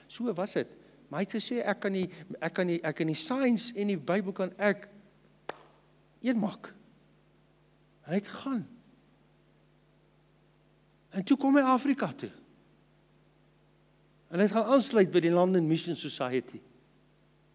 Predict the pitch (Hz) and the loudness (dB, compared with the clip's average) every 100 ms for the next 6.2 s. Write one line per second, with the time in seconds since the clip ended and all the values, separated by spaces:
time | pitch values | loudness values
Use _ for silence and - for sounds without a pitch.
0 | _ _ _ _ _ _ _ _ _ _ | _ _ _ _ _ _ _ _ _ _
1 | _ _ _ - - 190 214 202 - - | _ _ _ -20 -2 0 0 -4 -12 -14
2 | 151 226 240 277 277 247 - 240 208 175 | 2 4 4 4 2 2 2 4 4 4
3 | 156 214 226 254 233 240 247 214 208 226 | 4 4 4 4 2 4 2 4 4 4
4 | 202 - - - 202 240 247 240 240 240 | 4 0 -14 -2 2 2 4 2 2 -2
5 | - 233 247 - 247 262 - 240 294 285 | 0 4 4 2 -2 -2 4 6 10 10
6 | 147 | 8